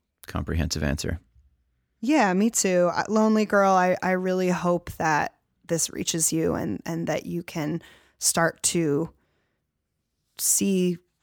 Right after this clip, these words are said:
Speaker 2: slight changes in the way that you see yourself, or at least are willing to believe that they're gonna come. 'Cause from someone who's
Speaker 1: It'll
Speaker 2: been there,
Speaker 1: change.
Speaker 2: they did for me.
Speaker 1: Mm-hmm.
Speaker 2: Yeah. Yeah. All right. So the next question is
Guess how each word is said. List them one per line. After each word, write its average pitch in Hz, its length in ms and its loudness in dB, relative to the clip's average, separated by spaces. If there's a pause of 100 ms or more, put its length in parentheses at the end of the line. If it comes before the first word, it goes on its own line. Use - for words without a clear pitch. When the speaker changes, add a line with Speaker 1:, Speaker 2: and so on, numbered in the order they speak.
Speaker 2:
slight - 440 4
changes 170 480 2
in 165 60 0
the 165 80 0
way 156 140 0
that 143 160 -6
you - 100 -6
see - 200 -2
yourself, - 680 -4
or 175 80 -2
at 175 100 -4
least 185 220 -2
are 185 80 2
willing 170 320 0
to 170 120 -8
believe 156 320 -4
that 175 120 -8
they're 156 140 -4
gonna 135 160 -6
come. - 460 -8
'Cause - 420 -6 (680)
from 190 180 2
someone 214 300 4
who's 208 140 4
Speaker 1:
It'll 202 100 2
Speaker 2:
been 185 160 2
there, 160 260 2
Speaker 1:
change. 165 120 -2 (200)
Speaker 2:
they 190 120 4
did 196 220 6
for 190 160 0
me. 175 380 -2
Speaker 1:
Mm-hmm. - 120 -2
Speaker 2:
Yeah. 92 320 2 (600)
Yeah. - 240 -8 (1040)
All 285 80 6
right. 180 260 2
So 208 600 4 (260)
the 226 100 6
next 294 260 4
question 185 640 0 (600)
is 180 760 0